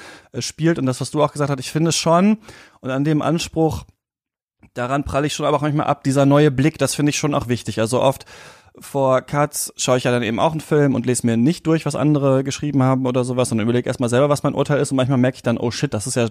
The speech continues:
scheinbar die allgemeine <laughs> Meinung über diese ganzen Sachen. Was kann man denn noch dazu sagen?" Oder hat man noch einen, vielleicht einen anderen Blick oder sowas? Das finde ich auch immer ganz interessant, wenn man ein bisschen vielleicht auch was lernt, wenn's gut recherchiert ist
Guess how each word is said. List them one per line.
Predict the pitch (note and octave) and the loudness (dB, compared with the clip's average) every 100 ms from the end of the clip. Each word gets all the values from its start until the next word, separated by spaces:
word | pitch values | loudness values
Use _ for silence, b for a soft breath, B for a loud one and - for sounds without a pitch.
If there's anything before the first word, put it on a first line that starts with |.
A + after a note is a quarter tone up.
| - | -2
scheinbar | - B2+ A#2+ | 0 2 2
die | C3+ | 2
allgemeine | B2+ C3+ C3 B2+ | 2 4 4 4
<laughs> | |
Meinung | C3 E3+ D3+ C#3 | 6 6 6 4
über | C3+ B2 | 2 0
diese | B2 B2+ | 0 0
ganzen | A2+ A#2 A#2 | 2 2 2
Sachen. | A#2+ A2 A#2+ | -2 -2 -2
Was | A#2+ | -2
kann | C#3+ | 0
man | C3 A#2+ | 0 2
denn | |
noch | B2 | 0
dazu | C#3 D#3+ - | 0 -2 -2
sagen?" | B2 A#2 | -2 0
Oder | A#2 A#2 | 2 0
hat | |
man | A#2+ A#2 | 0 -2
noch | B2+ | 0
einen, | B2 | -4
vielleicht | B2 - | -4 -6
einen | - | 0
anderen | C3+ C3 | 2 2
Blick | A#2+ A2+ | 0 0
oder | A#2 | 0
sowas? | A2+ B2 B B B B | 0 -2 B B B B
Das | C3 - | -2 0
finde | D#3+ | 0
ich | C#3 - | 0 0
auch | D3+ | 0
immer | C#3+ A#2 | 2 2
ganz | A#2 A#2 | 2 0
interessant, | B2+ A#2+ A2 B2 A2+ A#2 | -2 -4 -2 0 0 2
wenn | A#2 A#2 B B B B _ | 2 0 B B B B _
man | B2 C3 | -6 -4
ein | B2 | -2
bisschen | D#3 - E3+ | -2 -2 -2
vielleicht | D3 A#2+ | -2 -4
auch | - | -4
was | B2 - | -4 -2
lernt, | A#2+ C3 D3 C3+ B2 | 0 4 4 4 2
wenn's | A#2+ - | -2 -4
gut | - C3+ _ - | -8 -10 _ -6
recherchiert | B2 C3+ A#2+ D3+ D3+ - | -4 -2 -2 0 0 0
ist | C3 C3 - - | 0 0 -2 -8